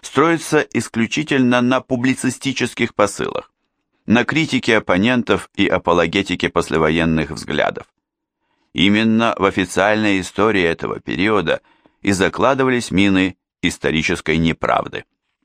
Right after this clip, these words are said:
Крайне важна на сегодняшний день борьба с фальсификаторами истории Великой Отечественной войны, которые пытаются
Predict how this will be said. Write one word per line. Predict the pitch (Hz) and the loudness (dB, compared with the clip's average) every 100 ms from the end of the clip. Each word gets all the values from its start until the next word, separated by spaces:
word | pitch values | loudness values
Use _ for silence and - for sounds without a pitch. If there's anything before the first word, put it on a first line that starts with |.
| _ _ _ _ _ _ _ _ - | _ _ _ _ _ _ _ _ -4
Крайне | 95 98 98 95 | 0 2 2 2
важна | 92 82 85 85 | 0 2 2 2
на | 80 | 0
сегодняшний | - 69 58 50 - 50 | -2 -2 -2 -4 -8 -8
день | 52 98 - _ _ _ _ _ _ | -4 -2 -4 _ _ _ _ _ _
борьба | 80 87 90 120 139 | -2 0 2 0 0
с | - | -6
фальсификаторами | - 110 - 107 113 117 107 90 85 82 78 | -2 0 0 -2 0 2 2 2 2 2 0
истории | 78 - 98 98 92 | -2 0 2 2 2
Великой | 85 80 - - | 0 -2 -2 -4
Отечественной | 73 60 60 - - 53 | -4 -6 -8 -8 -8 -8
войны, | 50 52 78 247 - _ _ _ _ _ _ | -4 -4 0 -2 -4 _ _ _ _ _ _
которые | - - 170 180 175 | -2 2 2 2 0
пытаются | 147 165 165 151 - 147 | 0 2 0 0 -2 -2